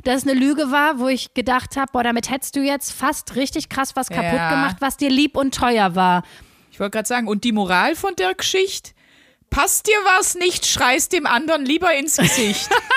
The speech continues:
Speaker 2: Also, weißt du, die, die gibt's jetzt noch nicht, ich bin aber sicher, und uns schreiben ja viele Leute, weil ich ja schon mal Villingen-Schwenningen gedroppt hab. Das ist eine Lebensweisheit von unseren lieben Hörerinnen und Hörern aus Villingen-Schwenningen. Also, ist ja wirklich so, ne?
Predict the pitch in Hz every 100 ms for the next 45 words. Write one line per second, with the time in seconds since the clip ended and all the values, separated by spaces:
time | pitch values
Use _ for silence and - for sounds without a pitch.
0 | 523 466 508 - 480 480 508 - 480 480
1 | - 427 508 262 220 494 254 302 381 880
2 | - - 880 - 740 932 659 - - 294
3 | 311 302 311 277 - 277 269 247 262 -
4 | 240 254 269 - - 240 247 262 254 311
5 | 302 240 233 - 254 233 247 233 285 247
6 | 233 269 240 220 - 226 277 220 185 175
7 | 175 196 - 226 - 285 359 339 302 262
8 | 254 254 233 233 240 247 240 - - -
9 | _ - 277 262 220 233 240 233 254 254
10 | 254 240 240 226 220 226 220 214 - 233
11 | 233 220 190 202 185 - - 202 214 -
12 | 622 220 571 269 - 233 214